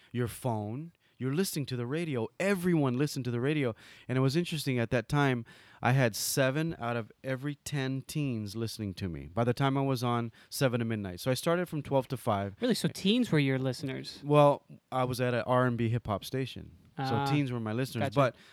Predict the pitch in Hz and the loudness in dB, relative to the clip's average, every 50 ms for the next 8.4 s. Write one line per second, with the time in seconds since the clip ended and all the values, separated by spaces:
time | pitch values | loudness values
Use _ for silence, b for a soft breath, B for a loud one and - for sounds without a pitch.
0 | b b 110 127 135 147 147 - 147 131 127 123 110 110 101 - - 160 156 147 | b b 0 2 2 2 2 0 -2 -2 0 0 0 0 -2 -2 0 2 2 2
1 | 131 - - - 135 127 127 120 - 117 113 110 104 107 - - 113 107 110 95 | 2 0 -2 -4 -2 -2 -2 -2 0 -2 -2 -2 -2 -6 -6 -4 -4 -4 -4 -4
2 | - 104 98 95 - - 104 92 87 73 58 - - _ b b b b b b | -4 -4 -4 -4 -6 -6 -4 -4 -4 -4 -8 -12 -16 _ b b b b b b
3 | b b 110 113 110 117 117 117 110 107 107 110 120 117 123 123 110 110 - - | b b -6 -4 -2 -2 -4 -4 -6 -6 -6 -4 -2 0 0 0 0 0 -4 -6
4 | - - - 110 101 98 92 95 110 117 120 107 110 104 95 104 98 98 98 95 | -8 -8 -6 -6 -6 -6 -4 -2 0 0 0 0 -2 -4 -4 -6 -6 -4 -4 -4
5 | 98 104 104 104 - - 98 90 82 87 85 - - - - 107 98 92 87 82 | -4 -4 -4 -6 -8 -10 -10 -10 -8 -10 -10 -10 -10 -8 -6 -4 -4 -4 -4 -6
6 | - B B B B B B B 123 127 151 156 156 143 131 120 117 113 - - | -10 B B B B B B B 4 6 6 6 8 8 6 6 6 4 2 -2
7 | - 110 - - 127 120 - - 160 156 160 143 - - 127 123 127 156 180 170 | -6 -10 -8 -6 -6 -4 2 4 6 6 6 4 2 0 0 2 2 2 2 2
8 | 147 120 101 98 104 110 - | 2 0 0 -2 -4 -6 -8